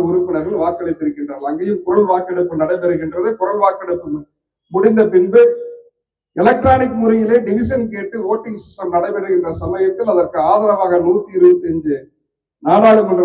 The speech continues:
உறுப்பினர்கள் வாக்களித்தார்கள். அந்த சட்ட திருத்தத்தை கொண்டு வரக்கூடாது, குடியுரிமை சட்டம் அமல்படுத்தக்கூடாது என்று அதற்கு எதிராக நமது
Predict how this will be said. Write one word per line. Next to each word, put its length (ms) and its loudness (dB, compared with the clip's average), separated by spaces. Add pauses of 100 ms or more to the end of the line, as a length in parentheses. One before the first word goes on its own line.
உறுப்பினர்கள் 540 2
வாக்களித்தார்கள். 760 0 (960)
அந்த 180 4 (120)
சட்ட 300 4
திருத்தத்தை 480 2 (240)
கொண்டு 240 4
வரக்கூடாது, 520 0 (100)
குடியுரிமை 400 2
சட்டம் 320 -4
அமல்படுத்தக்கூடாது 960 4 (120)
என்று 280 -2 (1300)
அதற்கு 340 4 (160)
எதிராக 400 6 (960)
நமது 340 4